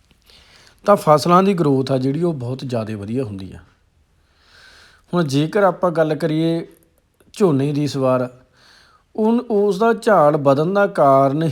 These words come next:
ਹੀ ਜੋ ਵਧੀਆ ਸਹੀ ਤਾਪਮਾਨ ਰਹਿਣਾ,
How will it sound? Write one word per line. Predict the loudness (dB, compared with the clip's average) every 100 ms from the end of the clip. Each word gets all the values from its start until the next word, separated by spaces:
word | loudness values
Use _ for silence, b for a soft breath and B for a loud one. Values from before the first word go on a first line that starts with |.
| -2
ਹੀ | 0 0
ਜੋ | -2 -2 -2 -4 -6 -12 b b b b b b b b b b
ਵਧੀਆ | -12 0 0 2 4 4 2
ਸਹੀ | 0 -2 -2 2 2
ਤਾਪਮਾਨ | 4 4 4 2 2
ਰਹਿਣਾ, | 0 0 0 -4